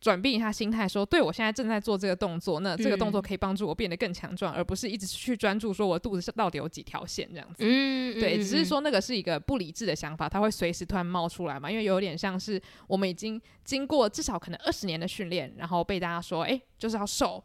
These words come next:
Speaker 1: 就是要白，就是要美”之类的。那你从二十岁开始要改变这个想法，我们也才二十五岁，五年其实它能改变的事情说少也没有很少，但其实你真的不可能一夕之间就完全的翻转你的想法，还是可能要靠自己或是你的朋友提醒你这样子。
Speaker 2: 嗯。
Speaker 1: 对，对，对。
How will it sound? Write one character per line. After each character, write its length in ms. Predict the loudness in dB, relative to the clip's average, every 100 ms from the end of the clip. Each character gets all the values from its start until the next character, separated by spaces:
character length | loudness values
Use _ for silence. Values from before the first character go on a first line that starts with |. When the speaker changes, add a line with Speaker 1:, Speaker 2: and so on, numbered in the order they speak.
| -10
Speaker 1:
就 80 |
是 120 | -6 -2
要 300 | 0 0 -4 -10 -20 -8
白， 240 | -6 -4
就 140 | -4 0
是 80 |
要 100 | 0
美” 280 | 0 -2 -6
之 140 | -6 -4
类 160 | -4
的。 200 | -4 -8 -4
那 200 | -2 -2 -6 -16
你 140 | -8 -6
从 220 | -2 0
二 100 | 2
十 120 | 2
岁 160 | 2 0
开 120 | 0
始 120 | -2
要 80 | -2
改 120 | -4
变 160 | -4 -2
这 60 |
个 80 | -2
想 160 | -4 -4
法， 100 | -6
我 60 |
们 100 | -6
也 60 | -8
才 200 | -8 -6
二 120 | -4
十 140 | -4 -6
五 100 | -6
岁， 180 | -4 -2
五 220 | 0 0
年 180 | 0 0
其 120 | -2
实 80 | 0
它 200 | 0 0
能 160 | -2
改 160 | 0 0
变 120 | 2
的 80 | 0
事 200 | 0 -2
情 280 | -4 -6 -10 -18 -2
说 200 | 6 6
少 160 | 6
也 120 | 2 2
没 80 |
有 80 | 2
很 180 | 2 0
少， 180 | 0 2
但 180 | 2 2
其 120 | 0
实 160 | 0
你 220 | -2 -2 0
真 120 | 0
的 60 |
不 100 | 2
可 60 | 0
能 100 | -2
一 60 | -4
夕 180 | -4
之 120 | -2 0
间 200 | 0 4
就 240 | 4 4 -2
完 180 | 0 0
全 180 | 2 -2
的 220 | -2 -6 -12 -20 0
翻 160 | 2 4
转 180 | 2
你 80 | -2
的 60 | -6
想 220 | -8 -10
法， 180 | -8 -4
还 120 | -2
是 200 | 0 -2
可 140 | -2 -2
能 80 |
要 160 | 2 2
靠 200 | 4 2
自 120 | 2
己 160 | -4 -4
或 140 | -2
是 100 | -2
你 100 | -4
的 60 | -4
朋 160 | -4
友 100 | -2
提 180 | -2 -6
醒 240 | -6 -8 -8
你 140 | -12
这 100 | -14
样 100 | -16 -14
子。 120 | 0
Speaker 2:
嗯。 640 | 4 6 6 2 2 0 -4
Speaker 1:
对， 120 | -8
对， 140 | -8 -12
对。 280 | -14 -14